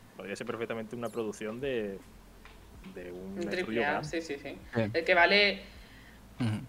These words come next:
Speaker 2: a veces quince euros, diez euros, ocho euros. A mí me parece un robo.
Speaker 3: Sí.
Speaker 2: Les estamos robando.
Speaker 3: Sí.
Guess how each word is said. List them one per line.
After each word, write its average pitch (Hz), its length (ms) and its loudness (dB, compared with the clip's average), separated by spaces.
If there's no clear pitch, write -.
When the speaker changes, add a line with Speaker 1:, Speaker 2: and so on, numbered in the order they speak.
Speaker 2:
a 147 120 0
veces 165 800 6
quince 196 580 10
euros, 190 680 10
diez 165 320 6
euros, 185 600 6
ocho 190 240 4
euros. 180 280 6
A 160 60 -4
mí 170 60 6
me 185 80 4
parece 226 160 0
un 156 80 0
robo. 123 240 4
Speaker 3:
Sí. 101 40 0
Speaker 2:
Les 180 180 2
estamos 233 320 6
robando. 160 420 2
Speaker 3:
Sí. 110 200 4